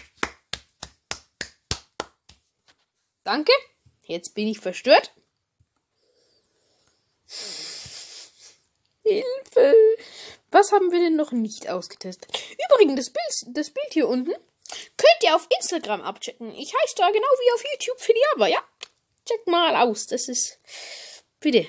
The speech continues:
bitte folgt mir. Ich, ja. Hab da fünfzigtausend Billiarden Abonnenten. Ja. Dann probieren wir mal noch mal, äh, Julienko.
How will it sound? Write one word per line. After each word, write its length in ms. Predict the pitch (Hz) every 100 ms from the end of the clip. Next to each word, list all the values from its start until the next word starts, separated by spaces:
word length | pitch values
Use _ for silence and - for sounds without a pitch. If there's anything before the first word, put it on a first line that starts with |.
| -
bitte 220 | - 226 202
folgt 360 | - 226 -
mir. 160 | 170 143 _ _ _ _ _ _
Ich, 240 | - -
ja. 180 | 190 180 - _ _ _ _ _ _ _ -
Hab 140 | -
da 120 | 208
fünfzigtausend 1080 | 208 - 277 - 226 _ 208 240 247 233 214
Billiarden 580 | 233 220 214 214 226 202
Abonnenten. 580 | 202 214 214 208 160 _ _ _ _ _ _ _ _ _ _ _ _ _ -
Ja. 220 | 214 - _ _ _ _ _ - - - - -
Dann 280 | 247 359 302
probieren 360 | 294 359 330
wir 80 | 269
mal 160 | 240 240
noch 220 | 247 240
mal, 200 | 226 185
äh, 380 | - 180 180 185
Julienko. 680 | 233 220 247 277 277 262